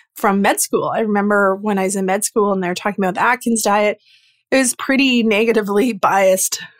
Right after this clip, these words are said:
discussions about the Atkins diet, which was popular back then. So she suggested I give up bread and I give up rice and all those sorts of things. And my brain kind of exploded a little bit. <laughs> It was a little like, "What? What do I eat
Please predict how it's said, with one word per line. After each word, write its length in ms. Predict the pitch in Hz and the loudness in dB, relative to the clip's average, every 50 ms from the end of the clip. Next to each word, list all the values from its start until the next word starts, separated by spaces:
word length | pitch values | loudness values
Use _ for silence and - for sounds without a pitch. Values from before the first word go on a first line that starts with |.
| - - - | -12 -4 -2
discussions 560 | 214 202 - - - 202 - - 208 196 202 | -2 -2 -2 -2 -2 -4 -2 -2 -4 -4 -2
about 160 | 196 185 175 | -2 -2 0
the 60 | - | 0
Atkins 400 | 180 196 202 - - 226 202 190 | -2 -2 -2 -2 -2 -2 -2 0
diet, 240 | - 175 143 143 - | 0 0 0 0 -4
which 160 | - 180 - | -6 -6 -6
was 140 | 175 180 - | -6 -6 -8
popular 420 | - - - 170 - 190 180 175 | -4 -4 -4 -2 -2 -2 -2 -2
back 240 | 175 180 175 175 - | 0 -2 -2 -2 -2
then. 240 | - 185 170 185 185 - _ _ - - - - - - - - - - - | -4 -4 -4 -4 -8 -10 _ _ -20 -20 -20 -20 -20 -18 -18 -18 -16 -6 -4
So 500 | - - 277 254 240 233 226 220 - - _ _ _ - | 0 2 4 6 6 6 4 4 0 -4 _ _ _ -4
she 220 | 240 - - 254 | -2 0 0 0
suggested 520 | 240 - 277 208 208 202 202 - - 226 214 | 0 0 0 0 0 0 0 -2 -4 -2 -2
I 80 | 202 | -2
give 140 | 190 - 175 | -2 0 0
up 140 | 190 214 220 | 0 0 0
bread 320 | - 175 180 190 190 196 | 0 2 2 2 2 2
and 140 | 185 175 180 | 0 -2 -2
I 80 | 185 190 | -6 -4
give 160 | - 185 202 | -4 -2 -2
up 160 | 196 196 - _ _ | -2 -2 -2 _ _
rice 380 | 202 196 190 196 190 196 - - | 0 0 2 2 2 0 0 -2
and 100 | 196 180 | 0 0
all 80 | 175 | 0
those 220 | 185 190 185 185 - | 0 0 -2 0 -2
sorts 200 | 180 - - - | -4 -4 -6 -8
of 80 | 165 | -4
things. 380 | - 196 185 180 175 170 185 - | -2 -2 -2 -2 -2 -2 -2 -2
And 260 | 180 180 180 185 - - - - - - - _ _ _ _ - | -2 -2 -2 -4 -6 -8 -18 -20 -20 -20 -20 _ _ _ _ -2
my 80 | 202 | -2
brain 380 | 190 - 190 233 320 370 330 - | 0 2 2 2 2 2 0 0
kind 280 | - - 196 175 208 | -2 -2 -2 -2 0
of 220 | 196 - 208 - - - - _ _ _ _ _ _ _ | -2 -4 -6 -8 -12 -16 -18 _ _ _ _ _ _ _
exploded 520 | 392 - - - - - 160 226 302 285 208 | -12 -8 -8 -6 -4 -2 0 0 0 -2 -4
a 60 | 160 | -6
little 220 | 151 143 156 165 | -8 -6 -6 -6
bit. 260 | - - - - - 185 | -6 -6 -8 -8 -10 -10
<laughs> 100 | - 247 - - - - - - | -6 -6 -4 -4 -6 -2 0 0
It 80 | 311 | 2
was 80 | 262 202 | 4 4
a 80 | 254 | 4
little 300 | 240 247 247 262 277 269 | 4 4 4 2 2 2
like, 280 | 254 233 226 - - - - - - - - - - - _ _ _ _ _ _ _ _ _ _ _ | 4 2 2 2 0 -6 -14 -18 -18 -18 -20 -20 -20 -20 _ _ _ _ _ _ _ _ _ _ _
"What? 260 | - - 294 - - - - - _ _ _ _ | 0 0 0 0 -2 -8 -14 -20 _ _ _ _
What 160 | - 226 233 | -2 0 0
do 120 | 240 330 339 | 2 2 2
I 180 | 349 359 302 - | 2 0 0 -2
eat 320 | - 262 302 349 359 - | 0 2 4 4 2 2